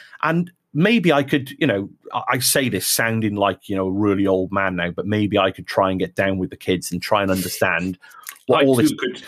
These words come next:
Speaker 2: I too could become a YouTuber. You know?
Speaker 1: Exactly. You know, why not? And I thought
Speaker 2: <laughs> Update your MySpace account, you know, stuff like that.
Speaker 1: <laughs> Oh, my MySpace is bang up to date now,
Speaker 2: <laughs>
Speaker 1: absolutely.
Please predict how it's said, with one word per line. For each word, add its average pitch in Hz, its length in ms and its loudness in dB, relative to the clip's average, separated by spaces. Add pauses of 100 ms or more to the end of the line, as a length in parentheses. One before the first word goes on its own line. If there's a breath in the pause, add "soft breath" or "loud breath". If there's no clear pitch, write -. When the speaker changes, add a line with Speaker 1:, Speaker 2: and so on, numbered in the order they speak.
(200 loud breath)
Speaker 2:
I 143 100 2
too - 240 -4
could - 120 -4
become 127 220 0
a 120 80 -2
YouTuber. 110 540 -2 (440 loud breath)
You 135 100 2
know? - 60 0
Speaker 1:
Exactly. 302 640 0
You 190 100 2
know, 180 80 4
why 240 280 4
not? 262 280 0
And 139 80 2
I 170 80 0
thought 190 300 2 (160)
Speaker 2:
<laughs> - 120 -14 (320 loud breath)
Update 165 340 0
your 139 100 4
MySpace 143 480 0
account, 110 420 -4
you 135 60 0
know, 127 180 2
stuff 151 240 -10
like - 140 2
that. - 240 -2
Speaker 1:
<laughs> - 40 -2
Oh, 170 260 4
my 143 120 2
MySpace 147 560 2
is 110 160 -4
bang 123 220 2
up 156 160 0
to 156 80 6
date 147 180 -2
now, 101 180 -4
Speaker 2:
<laughs> - 40 -4
Speaker 1:
absolutely. 110 720 -4